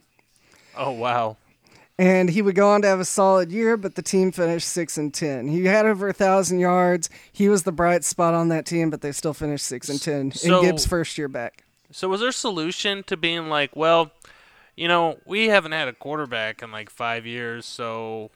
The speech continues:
Speaker 1: we're just gonna go and, like, we'll have a really great running back, and that'll fix all of our problems"?
Speaker 2: Honestly, it sounds kinda like a mirror from this year. It's like, "Well, the quarterback play is terrible, so just give it to Peterson."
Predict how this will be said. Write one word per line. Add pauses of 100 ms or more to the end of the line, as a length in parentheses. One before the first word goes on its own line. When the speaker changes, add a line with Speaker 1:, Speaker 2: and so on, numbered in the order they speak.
Speaker 1:
we're
just
gonna
go
and,
like, (180)
we'll
have
a
really
great
running
back,
and
that'll
fix
all
of
our
problems"? (640)
Speaker 2:
Honestly,
it
sounds
kinda
like
a
mirror
from
this
year. (1300)
It's
like,
"Well,
the
quarterback
play
is
terrible,
so
just
give
it
to
Peterson."